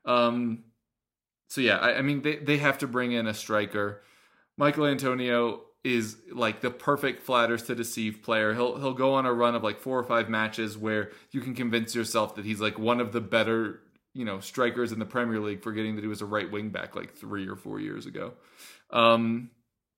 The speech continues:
but yeah, ultimately, I, I, actually, it's kind of a disappointment that, that we don't have Sean on the E P L Roundtable much anymore,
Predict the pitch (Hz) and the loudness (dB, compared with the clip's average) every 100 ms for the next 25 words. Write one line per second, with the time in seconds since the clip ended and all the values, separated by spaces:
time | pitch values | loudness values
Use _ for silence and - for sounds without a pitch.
0 | _ _ - - 127 110 - 143 151 143 | _ _ -20 -2 4 4 4 -2 0 0
1 | 131 135 160 - - 196 - - 226 - | 2 2 0 -4 -10 -10 -8 0 0 2
2 | 143 143 139 - 165 160 143 139 151 151 | 0 0 -2 -4 -4 -2 -2 -4 -4 -4
3 | 147 113 113 - - 110 117 117 120 113 | -2 -4 -6 -6 -6 -6 -4 -4 -2 -4
4 | 104 113 110 107 104 101 104 104 113 127 | -4 -4 -2 -4 -6 -4 -2 0 -2 -4
5 | 101 98 98 107 101 98 98 | -6 -6 -6 -6 -6 -4 -4